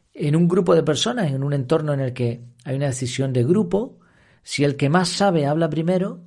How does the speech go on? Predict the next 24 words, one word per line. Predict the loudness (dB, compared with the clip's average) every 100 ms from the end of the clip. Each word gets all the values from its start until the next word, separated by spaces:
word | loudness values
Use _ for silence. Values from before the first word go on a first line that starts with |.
| -8
es | -4
muy | -2 -2
posible | -4 0 0 0
que | -2
provoque | -2 -2 -2 -4
una | -6 -6
cascada | -8 -6 -4 -4 -6 -8
informativa. | -8 -6 -8 -8 -12 -16 -20 -20 _ _ _ -20 -20 -20 -20 _
La | -4 0
realidad | 2 2 2 2
es |
que | 2
esta | -2 -2
es | -2
una | -2 -2 -2 -6 -12 _ _
mala | -6 -4 -4 -2 0 0 -2 -2
praxis, | -2 -2 -6 -10
porque | -8 -8 -6
en | -2
la | 0
mayoría | 2 2 2
de | 0
las | -2
ocasiones | -4 -6 -2 -2 0 -4